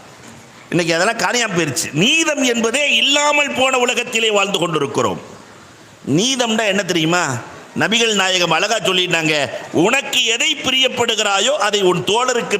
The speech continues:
பிரியப்படு." அதான் நீதம். "அஹிப் லின்னாசி மா துஹிப் லி நப்சிக்." நபிகள் நாயகம் தனக்கு எதை பிரியப்பட்டார்களோ அதை தோழருக்கு.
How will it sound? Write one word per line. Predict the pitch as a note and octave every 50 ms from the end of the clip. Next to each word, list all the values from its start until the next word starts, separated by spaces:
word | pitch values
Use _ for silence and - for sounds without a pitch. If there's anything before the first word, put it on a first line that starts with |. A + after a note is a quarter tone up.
| D3+
பிரியப்படு." | - F3+ F#3 F3 F3 C#3 D3 E3 E3 D#3+ D3+
அதான் | C3+ D3 D3+ F3 F3+
நீதம். | F3 D#3 D3 D3+ C3 A#2+ - - - - - - - - - - - - - - - - - - - - - - - - - - -
"அஹிப் | C#3+ - F3 G#3+ D4+ D#4+ C4
லின்னாசி | B3+ A#3 A3 G#3+ G#3+ A3 A#3+ C#4 C#4+ - C4+
மா | A3+ A3 G#3+ G#3+ G#3 A3
துஹிப் | A3 G#3 C#4 F#4+ F4 -
லி | - A#3+ A3
நப்சிக்." | G#3 G3+ G#3+ G#3+ - - F#4+ F#4 F#4 F#4 F#4 - - - - - - - - - - - - - - - - - - - - - -
நபிகள் | - E3 G3+ A#3 C#4+ C4+ C#4+ C#4+
நாயகம் | C4+ B3+ B3 A#3+ B3 A#3+ A#3 A3+ A3+ G#3+ E3
தனக்கு | - G3 A3+ C4 C#4+ C#4 - C#4 C4+
எதை | B3+ B3+ B3+ D#4 E4+
பிரியப்பட்டார்களோ | - - B3+ C4+ C4 B3+ B3+ G3 F3 A#3 A#3 - A3 G#3+ G#3+ G3+ F#3+ G3 F#3+ F#3 F3 D#3+ C3+ - - - - -
அதை | - - C#3 E3 G3 C#4+ D#4+ D#4 - -
தோழருக்கு. | A3 A3 G#3+ F#3+ D#3+ D3 B2 A2+ -